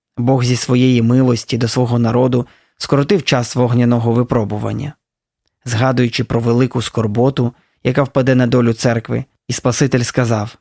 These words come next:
«І коли б не вкоротились ті дні, не спаслася б ніяка людина, але через вибраних дні ті вкоротяться». Євангеліє від Матфія, двадцять четвертий розділ, двадцять другий вірш.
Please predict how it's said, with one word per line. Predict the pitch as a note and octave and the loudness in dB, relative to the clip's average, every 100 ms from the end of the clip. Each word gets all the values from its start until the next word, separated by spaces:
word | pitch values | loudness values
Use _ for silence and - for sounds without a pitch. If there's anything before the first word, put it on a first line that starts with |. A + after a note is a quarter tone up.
| _ _ - | _ _ -10
«І | |
коли | A#2+ B2+ C3+ | -2 2 2
б | D3 | 2
не | B2 | 0
вкоротились | - A#2+ A2+ B2 B2 - | 0 -2 2 2 0 -2
ті | - | -4
дні, | G#2 A#2+ C3+ C#3+ _ _ - | 0 2 2 0 _ _ -2
не | B2 | -2
спаслася | - B2+ D3+ D#3+ - | -2 -2 0 0 0
б | G#2+ | 0
ніяка | A#2 B2 C3+ C#3+ | 2 2 2 2
людина, | C#3+ B2+ A2 G2 C3 - _ _ _ - | 2 2 -2 -4 -10 -14 _ _ _ -2
але | A2+ A2 | -2 0
через | - A2+ G#2+ | 0 0 0
вибраних | B2+ C#3+ C3+ A2 G#2 - - | 0 2 2 0 -4 -8 -8
дні | G#2+ A#2+ | -2 -2
ті | A2+ | -2
вкоротяться». | A2 - A#2 G#2 A2 A2 - D#3+ _ _ _ _ | -4 -2 -2 -2 -6 -10 -10 -12 _ _ _ _
Євангеліє | A#2+ B2+ A2+ G#2 G#2+ G#2 | 0 0 0 -2 -4 -2
від | G2+ | -2
Матфія, | G#2+ G2 - C3 C3 C3+ _ _ - | -4 -4 -2 0 0 -4 _ _ -2
двадцять | C#3+ C#3+ - | -2 0 -4
четвертий | G#2 G#2 - G2+ | -4 -4 -4 -2
розділ, | A2+ B2+ B2+ B2+ - | -2 0 -2 -2 -6
двадцять | G#2+ G#2+ G#2+ A#2 | -6 -4 -4 -4
другий | B2+ A2 A2 A2 | -4 -4 -6 -8
вірш. | F2+ - - | -10 -10 -14